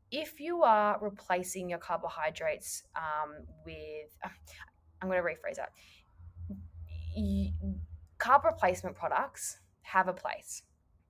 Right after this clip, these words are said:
but it depends on your goals. So, for example, the zoodle, so which is essentially like zucchini noodles. If you're having them instead of pasta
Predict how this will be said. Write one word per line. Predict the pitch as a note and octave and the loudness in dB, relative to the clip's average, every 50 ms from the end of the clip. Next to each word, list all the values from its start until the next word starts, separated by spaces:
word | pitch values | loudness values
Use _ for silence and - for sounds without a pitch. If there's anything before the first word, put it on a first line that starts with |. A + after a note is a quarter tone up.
| _ _ _ _ - - - - - - - _ _ _ _ | _ _ _ _ -6 -6 -6 -6 -14 -20 -20 _ _ _ _
but | - A3+ | -2 0
it | A3+ G#3 | 0 0
depends | A#3+ - A3+ A3 A3 | 0 0 0 0 2
on | A3 A3 | 2 2
your | G3+ G3 | 2 4
goals. | E3+ C#3 - - - - - - - - - - - - | 4 2 2 2 -4 -10 -10 -12 -12 -14 -18 -20 -20 -12
So, | - - - - G#3+ G#3 G#3 G3 | -6 0 6 10 10 10 10 8
for | G3+ - | 2 -2
example, | A#3+ A3+ - - D#3+ C#3+ - - - - C4+ D4 - G#3+ | -4 -4 -4 -4 -4 -4 -4 -4 -6 -4 -4 -4 -4 0
the | G3+ G#3 | 0 0
zoodle, | G3 F3 F#3 F3+ E3+ D#3 - - - - - - - - | 2 2 0 0 0 -2 -6 -10 -12 -16 -20 -20 -14 -4
so | - - F#3 F#3 | 2 4 4 4
which | F3+ F#3 F#3+ - | 2 -2 -4 -4
is | F3 E3+ | -6 -6
essentially | E3+ E3 - F3 D#3+ - - E3 E3 | -8 -6 -6 -6 -6 -6 -4 -4 -2
like | D#3+ D#3 D#3+ - | -2 -2 -4 -4
zucchini | - - E3+ - - D#3+ D#3 C#3+ | -8 -10 -10 -8 -8 -8 -8 -6
noodles. | C#3+ A#2+ F2 E2 F2+ - F3 - - - - - - - - - - _ _ - | -6 -8 -8 -8 -8 -8 -10 -10 -12 -14 -16 -16 -16 -16 -16 -18 -20 _ _ -6
If | A#3 C4+ B3+ - B3+ | -4 -4 -4 -4 -2
you're | C4 D#4 E4 E4 E4 E4 | 4 6 8 8 8 6
having | D4 - - A3 G3+ G3 G3 G3 F#3+ F3+ | 6 4 4 4 4 4 4 2 2 2
them | F3 D#3+ D#3 E3 G#3+ C4+ - - | 2 0 0 0 0 -2 -2 -2
instead | - G3 F#3+ F#3 - - F3 E3+ | 0 0 0 0 2 2 2 2
of | E3+ E3+ - | 2 0 -2
pasta | - - - C#3 C#3+ D#3+ - - - - C4 D4+ F4 | -10 -8 -4 -2 -2 -2 -4 -4 -4 -2 0 2 0